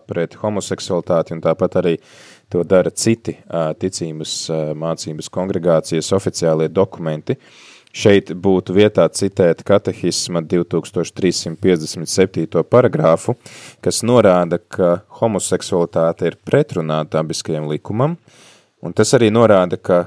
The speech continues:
homoseksuālas darbības izslēdz dzīvības dāvāšanu, tās nenosaka patiesu jūtu un dzimumdzīves savstarpēji papildinošo dažādību. Nekādā gadījumā tās nevar atzīt par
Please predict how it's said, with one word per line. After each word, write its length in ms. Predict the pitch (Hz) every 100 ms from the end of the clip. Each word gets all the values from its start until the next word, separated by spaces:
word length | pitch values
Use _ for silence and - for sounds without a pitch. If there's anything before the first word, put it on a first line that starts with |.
| -
homoseksuālas 800 | 110 107 - 92 - 90 85 85
darbības 760 | 90 113 120 101 90 82 92 - -
izslēdz 680 | 113 - - 92 82 80 80
dzīvības 560 | 95 90 82 80 80 80
dāvāšanu, 760 | 87 95 107 90 82 - 90 120 _ -
tās 360 | 82 80 - -
nenosaka 800 | 90 104 104 87 - 85 - -
patiesu 600 | 95 98 90 80 - 85
jūtu 460 | 90 104 95 - -
un 260 | 82 80 - -
dzimumdzīves 880 | 82 95 101 87 82 85 82 80 -
savstarpēji 640 | 98 90 87 80 90 82 80
papildinošo 920 | 104 - 87 78 147 78 - - 82 - - - - -
dažādību. 760 | 98 95 82 73 69 69 71 - _ _ _ _ -
Nekādā 480 | 95 - 120 113 90
gadījumā 640 | 87 120 113 101 95 90 87 -
tās 380 | 87 85 - -
nevar 380 | 95 95 85 80
atzīt 540 | - 87 82 80 78 -
par 300 | - 78 -